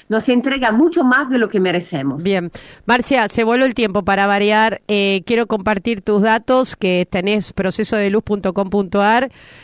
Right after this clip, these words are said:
Speaker 2: espacio depurativo, ¿no? Punto com ¿era? ¿O punto com punto ar?
Speaker 1: Sí, es-, sí, sí, es-, espacio depurativo ya la, en la web, ya, ya, ya arranca solo. Espacio Escuela ya arranca sola.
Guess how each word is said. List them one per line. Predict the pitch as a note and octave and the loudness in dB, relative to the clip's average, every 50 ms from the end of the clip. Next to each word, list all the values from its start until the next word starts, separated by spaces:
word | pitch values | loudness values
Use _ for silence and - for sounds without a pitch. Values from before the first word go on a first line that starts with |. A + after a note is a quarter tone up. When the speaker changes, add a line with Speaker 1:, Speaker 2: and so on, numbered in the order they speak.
| - - | -20 -6
Speaker 2:
espacio | _ G3+ - - A#3+ A#3+ - C4 B3 A#3+ | _ -4 -2 0 0 0 0 0 0 2
depurativo, | A3+ A3 G3+ - G#3 G3+ G3 F#3+ F#3 - C#4 C#4+ B3 A3+ G#3 G3+ | 2 0 0 0 0 0 0 0 -2 -2 -2 0 0 0 0 0
¿no? | A3 C4 E4 E4+ | 0 -2 -2 -2
Punto | - - G#3+ G#3 G3 G3+ G3 F3 | -2 -2 -2 -2 0 -2 -4 0
com | - A3+ B3 C#4 E4 - - _ _ | 2 2 2 2 0 -4 -6 _ _
¿era? | F#3+ G#3+ A#3 C#4+ E4+ E4+ D#4+ G#3 - | 0 2 2 2 2 0 -2 -4 -6
¿O | - G3 | -6 -4
punto | F3 G#3+ G#3 G3 G#3 F#3+ | -2 -2 -2 -2 -2 -2
com | G#3+ G#3+ G#3 | -2 -2 -2
punto | G3+ G#3 G3 - - | -4 -4 -2 0 2
ar? | F#3 F3+ - - E3 | 2 2 2 2 0
Speaker 1:
Sí, | A3 | 0
es-, | G#3+ - - - - | -2 -2 -6 -4 2
sí, | D#4+ D#4+ | 2 2
sí, | - D4+ D4+ D4+ C4+ | 4 4 2 4 4
es-, | B3 A3+ - A#3 A#3 - - | 4 4 4 0 -2 -2 -4
espacio | B3+ B3+ E4 D#4+ - - D#4+ | -2 0 0 -2 0 0 -2
depurativo | D#4 - D#4 D4+ C#4+ C#4+ D#4 D#4+ F4 E4+ F4+ E4+ | 0 2 2 0 2 4 4 4 4 4 4 2
ya | - F#3+ B3 B3 B3+ B3+ | 2 2 2 2 2 2
la, | B3 A3+ G3 | 2 0 0
en | F#3+ G3 G3 F#3+ | 0 0 0 2
la | G3 F#3+ F#3+ | 2 2 2
web, | G3 F3 F#3 F3 G#3 G3+ F#3+ - A3+ A3 A#3+ A#3+ A3+ B3 A#3 F#3 | 0 0 -2 -4 -6 -8 -4 -4 -2 -2 0 0 0 0 0 0
ya, | F3 - A3 G#3 G3 F#3+ F#3 E3+ | 2 2 4 4 4 4 2 0
ya, | E3+ F#3+ F3 E3 E3+ - - - E3 D#3+ E3 | 0 0 0 0 0 -2 -2 -4 -4 -4 -2
ya | D#3+ A3 A3+ | 0 2 2
arranca | A#3 A#3 A3+ G#3+ - - A3 A3+ | 2 2 0 0 0 -2 -4 -4
solo. | - - G3+ F#3 E3 D#3 D3+ | -2 0 0 2 2 0 -2
Espacio | D3 - - G3+ G3 - A3+ | -2 -4 -4 -6 -2 -2 -2
Escuela | G3+ - - A#3+ A#3+ A#3 A#3+ B3+ B3+ C4 C4+ C#4 C#4 G#3+ | -4 -2 -2 0 2 2 2 2 2 2 2 2 0 -2
ya | F3 G3 F3+ F3+ | -2 0 0 0
arranca | E3+ F3 F3 F3 F3+ E3 F3+ F#3 | 0 0 0 -2 -2 -2 -4 -6
sola. | F#3+ - F3+ E3+ D#3 D#3 D3+ D3+ | -4 -4 -2 0 0 0 -2 -4